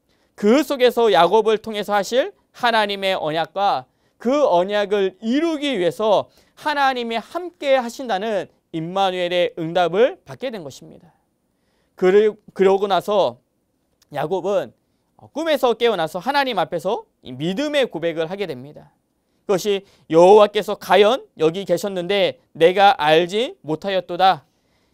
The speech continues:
이것이 하나님의 집이고 하늘의 문이라고 고백을 하게 됩니다. 이 말은 하나님께서, 어, 우리와 항상 이십사 시 함께 하시는데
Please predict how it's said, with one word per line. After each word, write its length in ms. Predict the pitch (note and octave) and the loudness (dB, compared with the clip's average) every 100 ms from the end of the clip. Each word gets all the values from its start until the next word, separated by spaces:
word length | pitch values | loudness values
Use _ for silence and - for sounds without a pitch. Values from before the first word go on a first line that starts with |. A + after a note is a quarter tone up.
| _ | _
이것이 380 | - F#3 G3+ G#3+ | -2 2 4 2
하나님의 640 | G3+ A#3+ A#3+ A#3 G#3 G3+ G3 | 0 0 0 0 -2 -6 -6
집이고 640 | F#3 F#3 F#3 A3 G4+ - | -6 -4 0 0 0 -8
하늘의 540 | _ B3 A#3 A3 G#3 F#3+ | _ -6 -4 -4 -4 -4
문이라고 840 | D#3 G3+ C#4 F3+ D#3 G#3 E3+ - _ | -4 -4 0 0 2 2 2 -2 _
고백을 600 | - D3+ D#3+ D3+ A3+ F4+ - | -10 -4 -4 -2 -4 -4 -10
하게 240 | C4 C4 | -12 -12
됩니다. 460 | D#3+ D3 D#3 D#3 _ _ _ _ _ _ _ _ _ _ _ _ | -12 -18 -20 -20 _ _ _ _ _ _ _ _ _ _ _ _
이 100 | F#3+ | -2
말은 420 | G#3 G3+ G3+ D3 | 0 0 -2 -4
하나님께서, 920 | C3+ C#4 D4+ C4+ A#3+ F#3+ G3 F#3+ G#2+ - _ _ _ | -8 -6 -4 -6 -6 -8 -4 -4 -4 -10 _ _ _
어, 260 | - G#2 A#2+ | -20 -20 -8
우리와 460 | D#3 B3+ A#3 G3+ - | -4 0 4 4 2
항상 640 | G#3+ - D4+ D4+ D4 B3+ G#3+ - | -6 -6 -10 -4 0 0 -2 -10
이십사 480 | F#3 E4 C#4+ G3 E3 | -12 -10 -6 -4 -4
시 140 | F#3+ | -4
함께 220 | G#3+ G#3 | -8 -6
하시는데 640 | F3+ - D#3 D#3+ G3+ A#2+ | -6 -6 -10 -4 -4 -4